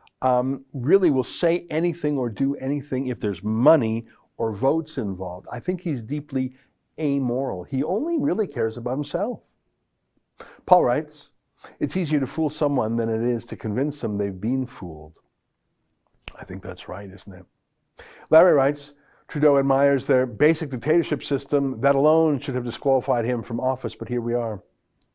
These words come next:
You can't beat someone with no one. Has Erin O'Toole made the case to Canadians that he'd be a better prime minister?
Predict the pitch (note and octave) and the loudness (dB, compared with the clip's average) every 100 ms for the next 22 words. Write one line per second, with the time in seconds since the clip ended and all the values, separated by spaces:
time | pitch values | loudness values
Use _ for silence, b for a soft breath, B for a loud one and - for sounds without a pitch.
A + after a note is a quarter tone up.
0 | _ _ _ _ _ _ B B - F3 | _ _ _ _ _ _ B B -4 2
1 | G3+ A3+ G3+ G#3+ - G#3+ G#3 G3+ F#3 F#3 | 4 4 2 -2 2 2 4 2 4 4
2 | A#3+ E3 - - _ _ _ b b b | 4 2 0 -12 _ _ _ b b b
3 | - E3+ F#3 G3 G3+ F#3 - G3+ F#3 F#3+ | 0 2 6 6 8 6 6 4 6 4
4 | F3 - - F#3 G3 - D3+ D#3+ D3+ G3 | 4 0 2 2 2 -2 -4 0 2 2
5 | F3 C3+ D3 A#2+ D#3+ C#3+ D#3 C#3 D#3 B2+ | 2 0 -2 -2 -2 2 2 4 2 4
6 | D3+ D3 D#3 F3+ - F#2 | 2 4 2 0 -4 -6